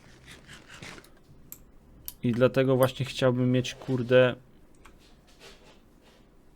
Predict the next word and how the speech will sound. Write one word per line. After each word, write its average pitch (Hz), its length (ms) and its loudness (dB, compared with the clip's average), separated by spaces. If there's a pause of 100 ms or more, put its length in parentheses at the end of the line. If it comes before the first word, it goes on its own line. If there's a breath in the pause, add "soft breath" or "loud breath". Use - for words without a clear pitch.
(1700)
wiecie, 110 640 -4